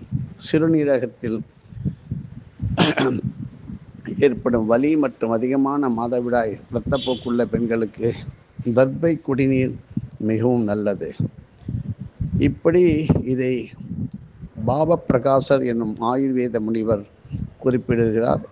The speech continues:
மஞ்சள் காமாலை உபாதையில் கல்லீரலில் உள்ள கிருமி மற்றும் தொற்றுக்கள் அதிகமாக பித்த ஊறல் ஆகியவற்றை குறைக்கக்கூடியது. இரத்தத்தில் ஏற்படும் காந்தல் மற்றும் அதன் மூலம் ஏற்படும்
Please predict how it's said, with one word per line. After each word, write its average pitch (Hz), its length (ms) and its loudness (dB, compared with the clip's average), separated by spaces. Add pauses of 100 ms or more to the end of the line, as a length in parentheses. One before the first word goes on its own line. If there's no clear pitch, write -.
மஞ்சள் 139 460 2
காமாலை 113 480 0
உபாதையில் 107 540 -2
கல்லீரலில் 123 640 2
உள்ள 104 200 0 (600)
கிருமி 151 460 4
மற்றும் 117 380 0
தொற்றுக்கள் 120 560 -2
அதிகமாக 120 480 0 (800)
பித்த 151 520 2
ஊறல் 127 300 2
ஆகியவற்றை 107 580 -2
குறைக்கக்கூடியது. 117 920 -2 (380)
இரத்தத்தில் 131 560 2
ஏற்படும் 110 460 -2 (760)
காந்தல் 147 540 4
மற்றும் 113 400 2
அதன் 113 220 0
மூலம் 127 300 0
ஏற்படும் 107 440 -2